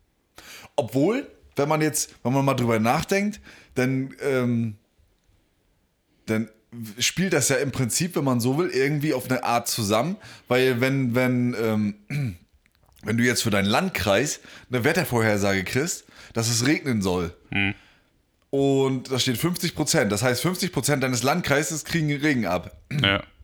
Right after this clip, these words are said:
Speaker 1: dann ist ja die Wahrscheinlichkeit, also die Re-, Niederschlagswahrscheinlichkeit in deinem Bereich auch fünfzig Prozent.
Speaker 2: Mhm.
Speaker 1: Also im Prinzip könnte das im Prinzip ein Wert sein. Oder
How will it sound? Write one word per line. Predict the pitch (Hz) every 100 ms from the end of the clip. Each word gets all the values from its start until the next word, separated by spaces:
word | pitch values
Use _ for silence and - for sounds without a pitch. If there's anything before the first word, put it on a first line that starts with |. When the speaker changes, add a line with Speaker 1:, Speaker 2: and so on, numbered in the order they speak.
| - _ _ _ - - -
Speaker 1:
dann | 120
ist |
ja | 131
die | 139
Wahrscheinlichkeit, | 120 - 185 135 - 120 170 - - _ _ -
also | 120
die | 113 113
Re-, | 110 185
Niederschlagswahrscheinlichkeit | 196 220 170 135 123 123 131 123 113 120
in | 113
deinem | 143 170
Bereich | 107 95 147 - - - - _ - _
auch | 180 180
fünfzig | 135 110 101 -
Prozent. | 101 107 90 82 - - - - _ _ _ _ _ _ _ _ - - _ _ -
Speaker 2:
Mhm. | 95 95 95 110 - _ _ _ _ _ _ _ _ _ _ _ _
Speaker 1:
Also | - 101
im | 123
Prinzip | 117 113 143 151
könnte | - 143 196 208
das | 196 165
im | 165
Prinzip | 143 139 - 170 -
ein | 127 135 123
Wert | 120 127 127
sein. | 170 202 339 _ _ _ _ _ _ _ _ _ _
Oder | - 156